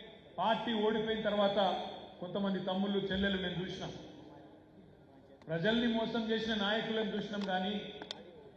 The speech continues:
నాయకుల్ని మోసం చేసిన ప్రజలను చూడలేదు అని కొంతమంది పోస్టింగ్లు పెట్టినారు. నేను మిమ్మల్ని వేడుకుంటున్నా, చేతులు జోడించి వేడు-, విజ్ఞప్తి చేస్తా ఉన్నా,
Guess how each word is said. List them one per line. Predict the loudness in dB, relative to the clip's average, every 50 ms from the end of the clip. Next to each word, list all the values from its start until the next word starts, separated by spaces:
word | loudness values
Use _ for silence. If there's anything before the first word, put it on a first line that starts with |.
| -20 -20 -20 -18 -14 -8
నాయకుల్ని | -2 2 4 4 4 4 2 2 2 2 2
మోసం | 2 0 0 0 0 -2 -2
చేసిన | -2 -2 -2 -2
ప్రజలను | -2 -2 -2 -2 0 0 0 -2 -4 -4 -6 -4
చూడలేదు | -4 -4 -4 -4 -4 -4 -4 -4 -4 -6 -6 -10 -12 -12 -14 -14 -12
అని | -12 -10
కొంతమంది | -8 -8 -6 -4 -4 -4 -4 -4
పోస్టింగ్లు | -6 -6 -6 -6 -6 -4 -6 -6 -6
పెట్టినారు. | -6 -6 -8 -8 -10 -10 -12 -12 -16 -18 -18 -20 -20 -20 -20 -20 -20 -20 -20 -14 -10
నేను | -6 -6 -6 -6
మిమ్మల్ని | -6 -8 -6 -4 -4 -2 -2 0
వేడుకుంటున్నా, | 0 0 0 0 -2 -2 -2 -2 -2 0 -2 -2 -4 -6 -10 -12 -14 -16 -18 -20 -18 -10 -6 -4
చేతులు | -4 -2 -2 -2 -2
జోడించి | 0 -2 -2 -2 -2 -4 -4 -4
వేడు-, | -4 -6 -6 -8 -8 -8
విజ్ఞప్తి | -6 -6 -6 -6 -4 -4
చేస్తా | -6 -4 -4 -4 -4
ఉన్నా, | -4 -4 -8